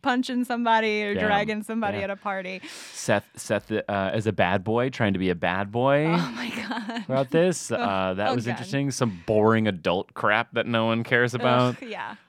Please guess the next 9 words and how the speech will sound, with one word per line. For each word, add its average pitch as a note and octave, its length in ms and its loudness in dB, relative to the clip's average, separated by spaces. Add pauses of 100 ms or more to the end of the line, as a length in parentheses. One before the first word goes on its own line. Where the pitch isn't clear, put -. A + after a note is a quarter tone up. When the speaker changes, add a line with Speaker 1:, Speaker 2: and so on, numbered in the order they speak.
Speaker 1:
get A3+ 140 -10
outta F3 220 -12
here. G3+ 360 -8
<laughs> - 60 -20
Speaker 2:
Um, F3+ 540 -2 (100)
yeah, A2+ 320 0
Alex's A2 560 0 (180)
beautiful A2 680 4
home F#2 440 2